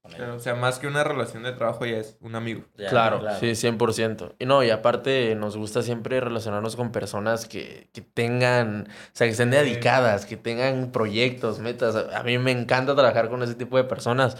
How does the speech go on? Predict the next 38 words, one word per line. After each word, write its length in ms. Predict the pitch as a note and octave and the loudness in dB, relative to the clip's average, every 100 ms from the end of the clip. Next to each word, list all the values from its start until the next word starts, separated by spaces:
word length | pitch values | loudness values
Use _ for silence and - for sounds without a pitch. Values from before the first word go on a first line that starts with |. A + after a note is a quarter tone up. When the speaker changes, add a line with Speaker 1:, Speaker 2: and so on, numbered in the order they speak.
| - | -8
Speaker 2:
Claro. 260 | B2+ A#2 - | -8 -8 0
Speaker 3:
Ahorita 300 | G#2+ A2 B2 | 2 4 4
igual, 640 | A#2+ A#2+ B2 B2+ A#2+ A2 | 8 8 8 6 4 2
este, 960 | G2+ G2+ - G#2+ G#2 G2+ G2+ G#2 - - - | 0 -4 -2 0 2 0 -2 -4 -6 -8 -8
estamos 520 | - A2 A2 A2 A#2+ A2+ | -6 0 2 4 6 6
hablando 380 | G#2 G#2+ A#2 | 6 4 2
con 420 | A#2 G#2 G2+ F#2 - - _ | 2 -2 -2 -6 -12 -18 _
un 400 | - A#2+ A#2+ B2 A#2+ | 0 2 2 2 4
chavo 340 | A#2+ A#2+ B2+ | 4 4 2
que 80 | G2 | -2
quiere 220 | - A2+ | -2 0
organizar 360 | B2 A2 G2+ A2 | 2 0 -2 -4
un 140 | A2 | -2
eve-, 180 | A2 G2+ | -2 -4
un 360 | G#2+ A2 A#2 A2 | -4 -4 -4 2
festivalito 880 | C#3+ - G#2+ G#2 G2+ B2 - A#3+ D3 | 2 2 -2 0 0 0 0 2 2
aquí 180 | A#2 | 2
en 120 | A#2+ C3 | -2 2
Villahermosa. 560 | C#3 G#2+ G#2 A#2+ E3 | 2 2 0 2 2
Speaker 2:
Ok. 60 | E3 C#3 D3+ - _ _ | 0 -4 -14 -20 _ _
Speaker 3:
Eh, 880 | A2 A2 G#2+ G#2+ G#2 G#2 G2 - - _ _ _ | 4 4 6 4 4 2 0 -4 -12 _ _ _
mm, 340 | B2 A#2 A2 G#2+ - | -6 -2 0 -2 -4
está 320 | - - B2+ | -4 6 6
bien 380 | B2 B2 C3 C3 | 6 4 4 4
planeado, 960 | B2+ A#2+ A#2 B2 B2 B2 A#2+ A#2+ A2+ - | 2 2 2 4 4 4 4 4 0 -2
tiene 320 | A#2 A#2 A#2 | -2 -2 -2
todo 340 | A#2 A#2+ B2+ | 4 6 8
bajo 260 | B2+ A#2+ B2+ | 8 4 0
control, 540 | G#2+ G2+ G#2 A2+ A#2 | 0 2 4 6 6
la 100 | A#2 | 6
verdad, 300 | A2 G#2 A2 | 6 4 2
tiene 500 | G#2+ A2+ A#2+ A#2 G#2+ | 0 -2 0 0 0
muy 200 | G2+ A2+ | -2 0
buena 240 | A#2+ B2+ C3+ | 2 4 4
planeación, 600 | C#3 A2 G2+ A2+ B2 B2+ | 2 2 2 2 2 0
Speaker 1:
Muy 80 | A#2 | -4
buena 160 | B2 | -6
estructura 340 | B2+ - G#2+ | -6 -10 -14